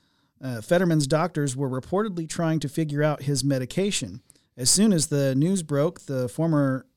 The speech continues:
Braddock mayor was, uh, discharged on March thirty-first.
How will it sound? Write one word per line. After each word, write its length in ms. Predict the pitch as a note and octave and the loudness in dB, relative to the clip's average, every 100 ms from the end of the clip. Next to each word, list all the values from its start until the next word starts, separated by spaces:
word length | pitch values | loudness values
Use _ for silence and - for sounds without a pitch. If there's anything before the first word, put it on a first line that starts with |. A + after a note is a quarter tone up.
| _ | _
Braddock 480 | C3 A#2+ C#3 D3+ D3 | -20 -6 -2 -2 0
mayor 340 | C3+ C3 D#3 G#3+ - _ _ _ | 0 0 -2 -4 -12 _ _ _
was, 440 | D3 D3 C#3 - - _ - - | -2 0 2 0 -6 _ -20 -6
uh, 100 | D#3 | -4
discharged 560 | C#3 F3+ - D#3 C#3+ C3 | 0 -2 0 0 0 -2
on 260 | C#3 C3+ C3+ | -2 -2 -2
March 280 | A#2+ A2+ | -8 -8
thirty-first. 680 | - A#2+ A#2 F3+ C3+ - - | -8 -8 -2 -2 -2 -4 -10